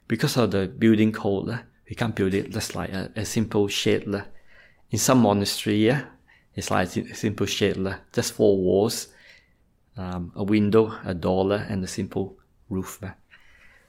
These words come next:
But I think in Western, in, uh, Victoria, uh,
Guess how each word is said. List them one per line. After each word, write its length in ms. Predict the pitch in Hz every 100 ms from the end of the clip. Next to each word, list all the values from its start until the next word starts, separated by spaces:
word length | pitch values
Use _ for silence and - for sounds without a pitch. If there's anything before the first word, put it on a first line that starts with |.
| _ -
But 260 | - - - - - _ _ _ _ - - -
I 80 | 101
think 240 | 120 120
in 160 | 101 95
Western, 480 | 95 - 104 101 -
in, 240 | 104 98
uh, 100 | 95
Victoria, 640 | 92 92 - 95 92 95 101
uh, 240 | 101 104